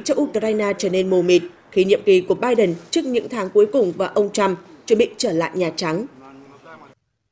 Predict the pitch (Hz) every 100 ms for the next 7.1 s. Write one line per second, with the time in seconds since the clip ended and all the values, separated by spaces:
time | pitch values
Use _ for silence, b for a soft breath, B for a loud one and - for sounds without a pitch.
0 | _ _ 285 262 254 311 294 262 277 277
1 | 254 240 233 190 226 214 208 196 190 160
2 | - _ _ - 285 262 - 285 294 269
3 | 262 - 233 220 214 208 202 202 196 175
4 | 180 180 262 - 262 247 233 220 214 208
5 | 214 214 196 196 185 170 _ - - 302
6 | 240 262 247 214 208 190 202 226 214 190
7 | 208